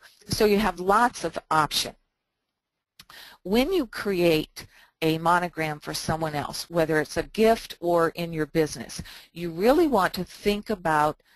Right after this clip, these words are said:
the person you're creating it for. Are they traditional, or are they funky, or a little bit more modern? If you need more information, you want to visit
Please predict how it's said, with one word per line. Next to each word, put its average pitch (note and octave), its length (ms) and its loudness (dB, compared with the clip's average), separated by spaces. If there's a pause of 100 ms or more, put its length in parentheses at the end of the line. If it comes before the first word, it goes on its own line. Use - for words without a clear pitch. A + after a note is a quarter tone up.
(180)
the E3 80 -4
person F#3+ 520 -4
you're D#3+ 140 -6
creating D#3 580 -2
it C#3 120 -14
for. - 540 -8 (380)
Are A#3 280 4
they F3 400 4 (120)
traditional, D#3 800 -4 (340)
or A#3+ 300 4
are C#4 240 4
they F3 220 0
funky, - 640 -8 (300)
or F3 200 6
a - 100 0
little F#3 240 4
bit D#3+ 200 -4
more D#3 360 -8 (100)
modern? D3+ 480 -2 (840)
If A3+ 200 0
you A3+ 80 -2
need B3 280 -2
more A3+ 180 2
information, E3 920 -4
you F#3 140 -6
want A3 160 2
to B3 60 0
visit G3 360 0